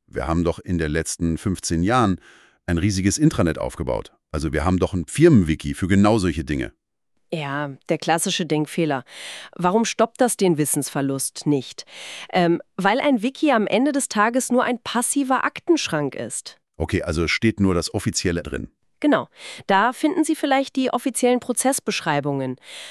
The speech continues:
Speaker 2: Aber das wirklich wertvolle implizite Wissen, also die ungeschriebenen Regeln, die kleinen Kniffe im Tagesgeschäft oder wie man das alte E-R-P-System überlistet.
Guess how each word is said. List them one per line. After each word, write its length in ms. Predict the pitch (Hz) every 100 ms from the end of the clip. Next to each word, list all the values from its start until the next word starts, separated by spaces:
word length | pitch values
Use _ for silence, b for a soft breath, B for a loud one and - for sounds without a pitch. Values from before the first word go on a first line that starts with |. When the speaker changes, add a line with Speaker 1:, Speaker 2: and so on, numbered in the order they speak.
| B -
Speaker 2:
Aber 220 | 214 220
das 280 | 214 - - _ _ _
wirklich 680 | 170 165 330 - 262 220 - -
wertvolle 720 | 151 156 269 - - 208 175 -
implizite 840 | 285 - 247 - - 202 - 139
Wissen, 400 | 147 - 139 117 -
also 340 | 156 160 135 _ -
die 240 | 170 175
ungeschriebenen 760 | 220 277 254 - 180 151 147
Regeln, 500 | 139 147 151 147 131 117 B B B 180
die 340 | 180 165 - _ _ -
kleinen 500 | 196 170 202 233 220
Kniffe 420 | - 220 226 233
im 220 | 190 165
Tagesgeschäft 1000 | 151 143 175 175 - 147 - 147 - -
oder 360 | 160 151 143 139 B B B
wie 140 | 175
man 220 | 208 196 185
das 200 | 170 -
alte 520 | 165 185 190 175 165
E-R-P-System 1080 | 190 190 170 170 - 208 220 190 180 - 196
überlistet. 840 | - 175 185 196 233 - 139 -